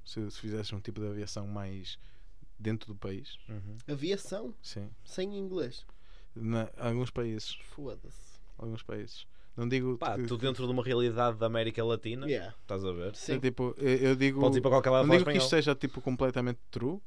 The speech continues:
Speaker 1: estás a
Speaker 2: Uhum.
Speaker 1: perceber? Mas que eles possam comunicar em portugue-, em, em
Speaker 3: Em
Speaker 1: espanhol
Speaker 3: espanhol.
Speaker 1: ou em,
Speaker 2: É.
Speaker 1: por exemplo, no Brasil, comunicar em português do Brasil,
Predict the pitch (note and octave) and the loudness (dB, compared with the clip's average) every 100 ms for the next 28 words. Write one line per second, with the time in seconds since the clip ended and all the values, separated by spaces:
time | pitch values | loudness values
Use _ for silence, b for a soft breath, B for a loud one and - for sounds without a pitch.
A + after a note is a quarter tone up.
0 | - A2+ G#2 G#2+ A2+ A#2 B2+ B2+ - C3+ | -8 -6 -4 -6 -4 -4 0 0 0 0
1 | C3+ C3 - b b b C3 B2+ B2 B2+ | 0 -2 -6 b b b 0 0 0 0
2 | B2 A#2+ A2+ A2 A#2 A#2+ A#2 G#2+ A#2 A2 | 0 0 -2 -2 -6 -6 -6 -6 -2 0
3 | G#2 G2+ G2 F#2 - - A#2 A#2 B2+ A#2+ | 0 -4 -6 -6 -6 -2 0 4 4 2
4 | G#2+ G#2 G#2+ G#2 A2+ A2 G#2 A2 A2 G#2 | 0 -4 -6 -6 -4 -4 -4 -2 -2 -2
5 | A2 G2+ - - A2+ A2 G#2 G#2 - - | -4 -6 -10 -8 -6 -4 -4 -4 -10 -10
6 | - - A2 G#2+ G#2+ G#2+ G#2 A#2 | -10 -8 -4 -4 -4 -6 -6 -8